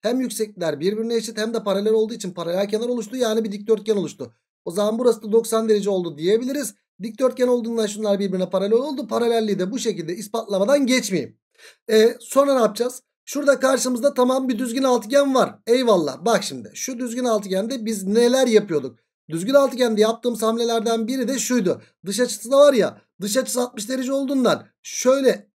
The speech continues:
bu eşkenar üçgen yapılabiliyordu. Ama burada hali hazırda belli bir parçası verilmiş. Bunun devamını şöyle getireyim. Şöyle bir eşkenar üçgen oluşturayım.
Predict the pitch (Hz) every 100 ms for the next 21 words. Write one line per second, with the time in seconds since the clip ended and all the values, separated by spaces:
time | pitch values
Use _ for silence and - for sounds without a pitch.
0 | - 160 143 240 269 - 196 208 208 247
1 | 262 202 262 254 214 220 226 208 208 143
2 | - - 247 262 285 269 269 277 277 247
3 | 262 254 254 269 - 254 247 - 262 233
4 | 254 - _ _ _ 175 214 254 247 247
5 | 254 254 277 247 226 226 233 247 269 247
6 | 240 240 233 220 - 208 196 - 175 175